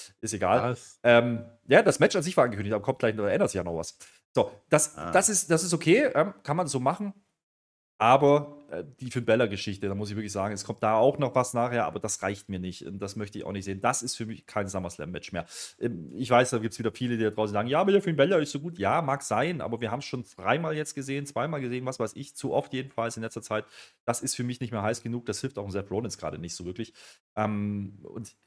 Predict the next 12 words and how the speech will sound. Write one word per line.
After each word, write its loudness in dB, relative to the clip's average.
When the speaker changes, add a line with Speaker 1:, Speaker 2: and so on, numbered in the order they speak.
Speaker 1:
man 0
macht 2
es -2
gefühlt -6
eigentlich -2
nur, -2
um -6
diesen -6
Split -4
bei 0
Judgment -4
Day -2